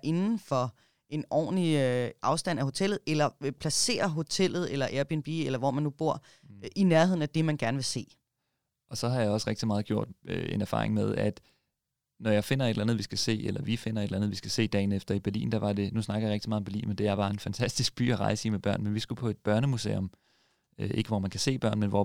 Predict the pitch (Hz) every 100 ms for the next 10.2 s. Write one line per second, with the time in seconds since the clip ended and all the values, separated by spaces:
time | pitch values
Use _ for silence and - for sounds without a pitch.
0 | - - 110 120 113 110 113 131 139 113
1 | 101 110 127 - 110 107 104 123 113 110
2 | 101 104 117 107 - 123 117 127 117 107
3 | 107 104 110 113 113 107 110 110 113 107
4 | - 110 110 92 - 101 101 - - 98
5 | 98 104 101 101 101 98 - 117 110 98
6 | - 104 107 113 107 107 101 98 95 -
7 | _ _ _ _ - - - 117 101 120
8 | 120 113 113 104 98 - 95 101 110 104
9 | 98 92 - - 104 107 107 107 110 104
10 | 104